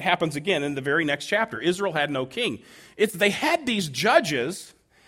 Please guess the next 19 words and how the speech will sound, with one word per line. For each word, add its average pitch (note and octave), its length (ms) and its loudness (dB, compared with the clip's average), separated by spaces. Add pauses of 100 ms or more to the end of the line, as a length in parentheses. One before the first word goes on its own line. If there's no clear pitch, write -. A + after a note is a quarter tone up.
(180)
but - 160 -6
that's D4 300 0
not A#3 240 0
the G3+ 260 -2
answer A3 240 -4
to E3+ 120 -4
their D3+ 160 -2
problem. C3+ 540 2
These A3+ 220 -4
judges F#3+ 560 2 (320)
are E3+ 120 6
more A#3 220 2
like A#3+ 240 0
warlords, C#3+ 760 4
these D3+ 280 -6
chieftains C#3+ 800 -2
who G3+ 160 2
are D3 100 4
regional, G#3+ 840 0